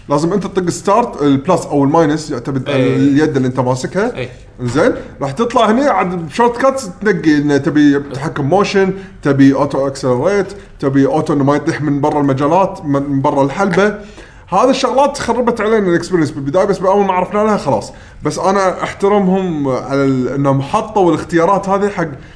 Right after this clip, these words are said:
Speaker 1: يعني أنا الحين عيالي الصغار
Speaker 2: توني بقول، توني بقول، إيه.
Speaker 1: خمس، خمس سنين أعمارهم، خمس، ست سنين، قاعد يلعبون معاي، معاي ماري كارت ومستانسين.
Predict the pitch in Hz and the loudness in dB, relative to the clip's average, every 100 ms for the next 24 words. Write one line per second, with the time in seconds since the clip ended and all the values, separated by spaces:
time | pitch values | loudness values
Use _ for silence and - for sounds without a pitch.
0 | - 127 127 143 170 180 170 202 170 160 | -14 -4 0 0 2 2 2 0 2 4
1 | 190 190 160 147 156 185 233 240 - - | 4 4 4 2 0 0 0 -2 -10 -20
2 | - 208 254 254 226 233 226 185 147 143 | -6 0 2 2 2 2 2 2 2 2
3 | 135 185 202 175 165 147 156 - 196 185 | 2 2 2 -2 -6 -2 -2 0 -2 -2
4 | 190 190 185 165 190 180 143 165 160 180 | -4 0 0 2 0 0 -2 -6 -8 -10
5 | - 214 320 - - - 139 139 147 156 | -4 2 2 0 -8 -6 2 2 4 2
6 | 190 196 175 185 160 170 185 180 190 196 | 2 2 2 2 2 2 2 2 2 2
7 | 208 240 - 165 156 - 175 170 165 247 | 2 -2 -2 -4 -4 0 2 2 2 2
8 | 247 254 240 | 4 4 0